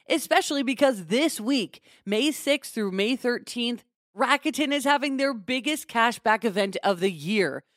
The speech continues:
with fifteen percent cash back at hundreds of stores.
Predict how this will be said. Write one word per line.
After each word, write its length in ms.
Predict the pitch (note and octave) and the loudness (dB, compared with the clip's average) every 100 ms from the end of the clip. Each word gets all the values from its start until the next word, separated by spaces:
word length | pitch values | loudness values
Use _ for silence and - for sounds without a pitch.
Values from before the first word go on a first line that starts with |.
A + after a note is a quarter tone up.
| _ | _
with 160 | A#3 F#3 | -4 -4
fifteen 580 | - D4+ - D#4 D#4 D4 | -2 0 0 -2 0 0
percent 460 | C#4 - B3+ - | -4 0 -2 -2
cash 340 | - G#3 G#3 - | 0 0 0 2
back 300 | F#3 F#3 - | 2 2 0
at 220 | G3 F#3 | -2 -2
hundreds 680 | - E3+ F#3 F#3 D#3 E3+ D#3 | -6 -4 -4 -2 -2 -2 -2
of 200 | - D#3 | -4 -4
stores. 800 | - - D3 C3+ - - - - | -6 -4 -2 -4 -8 -14 -16 -16